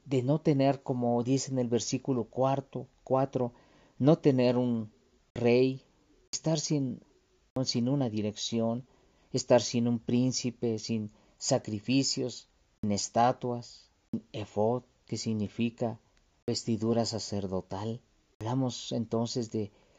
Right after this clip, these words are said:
estar sin un culto a Dios, sin terafines, que eran los dioses o ídolos domésticos. A pesar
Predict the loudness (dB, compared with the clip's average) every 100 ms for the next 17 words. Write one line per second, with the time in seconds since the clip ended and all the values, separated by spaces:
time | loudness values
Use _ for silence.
0 | _ -8 -2 -2 -2 -2 0 0 0 -4
1 | -10 _ _ _ _ _ _ 4 4 4
2 | 0 -6 -8 -20 _ _ _ _ -10 -2
3 | 0 2 0 -6 -12 -16 -20 _ -4 0
4 | 0 0 -2 -4 -4 -2 -2 -2 -6 -12
5 | -20 -20 _ -2 0 0 -4 -10 -2 0
6 | 0 -2 -10 -10 -14 -18 _ _ _ 0
7 | 0 0 -4 -6 -6 -4 -2 -2 -6 -10
8 | -14 -10 -12 -12 -20 -20 _ _ -16 -2
9 | 0 2 2 0 0